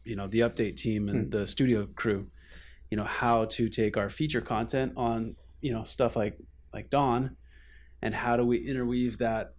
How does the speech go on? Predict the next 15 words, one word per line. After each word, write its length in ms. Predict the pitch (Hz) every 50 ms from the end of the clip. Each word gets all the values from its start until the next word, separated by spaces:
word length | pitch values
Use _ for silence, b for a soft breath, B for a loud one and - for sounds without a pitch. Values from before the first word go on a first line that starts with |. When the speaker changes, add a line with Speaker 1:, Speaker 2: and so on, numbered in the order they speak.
| - - - - - - - - -
Speaker 1:
into 880 | 139 127 123 123 120 - - 127 123 117 113 110 110 107 107 110 107 - - - - - - - - - - - - - - - - - - - - -
the, 240 | - 110 107 98 -
the 120 | - 110
games 420 | 98 104 120 117 110 113 107 104 107
broadcast 720 | - - 107 104 107 101 - - 113 107 98 - - -
Speaker 2:
Yeah. 40 | 110
Speaker 1:
and 100 | 104 101
the, 120 | 90 - -
you 80 | 135 120
know, 180 | 110 107 107 - b b b b b b b b b b -
we've 120 | 120 110
got 140 | 117 117 113
commercials 600 | - 131 127 127 131 131 - - 120 113 110 107 117
that 200 | 107 101 - 123
we're 440 | 127 113 110 110 107 107 113 117